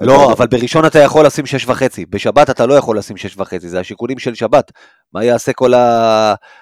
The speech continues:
Speaker 1: כל הפיד כיפות, מה שנקרא, זה, זה, זה לא עובד.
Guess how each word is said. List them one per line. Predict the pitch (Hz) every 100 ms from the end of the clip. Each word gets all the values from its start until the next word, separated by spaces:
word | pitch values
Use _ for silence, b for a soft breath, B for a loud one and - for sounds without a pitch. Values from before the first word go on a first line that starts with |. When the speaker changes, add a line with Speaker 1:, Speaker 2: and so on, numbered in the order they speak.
| b
Speaker 1:
כל | - 113
הפיד | 120 - 139
כיפות, | - 127 143 120
מה | 98
שנקרא, | 92 95 90 82 - _ _ _ _
זה, | - 95 95
זה, | 98 95 95 95
זה | 92 95
לא | 120
עובד. | 120 107